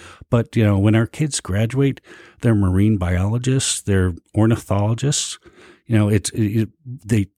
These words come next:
we treat Block Island as, as, as a laboratory. And I, I, I've been trying to work for years to, uh, incorporate, uh,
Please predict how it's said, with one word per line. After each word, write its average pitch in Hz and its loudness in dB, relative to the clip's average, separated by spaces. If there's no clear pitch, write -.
we 107 0
treat - -4
Block 113 0
Island 101 2
as, 98 2
as, 90 -2
as 95 -2
a 90 -4
laboratory. 92 -2
And 101 2
I, 101 2
I, 101 2
I've 104 2
been 98 0
trying 117 2
to 110 2
work 101 0
for - -8
years 95 -2
to, 92 -2
uh, 95 -2
incorporate, 101 -4
uh, 98 -4